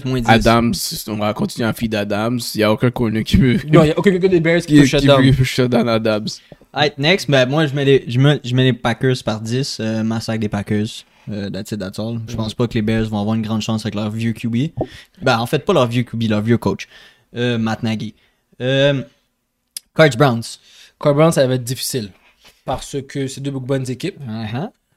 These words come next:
Speaker 3: Euh, depuis que Browns a perdu contre les Chargers, ma perception des Browns a changé. Toutefois, euh, Cardinals, beaucoup de leur O-line ont,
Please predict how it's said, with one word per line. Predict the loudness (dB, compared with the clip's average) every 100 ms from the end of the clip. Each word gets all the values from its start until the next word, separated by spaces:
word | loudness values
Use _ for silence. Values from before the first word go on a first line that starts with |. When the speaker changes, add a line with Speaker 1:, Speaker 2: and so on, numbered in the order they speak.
| _ -8
Speaker 3:
Euh, | -6 -4 -6 -10 _ _ _ _ _ _ _ _
depuis | -12 -2 0
que |
Browns | 2 2
a |
perdu | 0 -2
contre | -2 -4
les |
Chargers, | -4 -4 -2 -2 -2 -10 -6
ma | -4 -2
perception | -2 -4 -4
des | 0
Browns | 2 2 0 -6 _
a | -8
changé. | -6 -6 -6 -6 -8 _ _ _
Toutefois, | -4 -4 0 0 0 -4 -16 _ _ -6
euh, | -4
Cardinals, | 0 0 2 2 2
beaucoup | 0 -2 0 0
de | 4
leur | 4 4
O-line | 0 2 0 -4 -10 _ _ _
ont, | -8 -8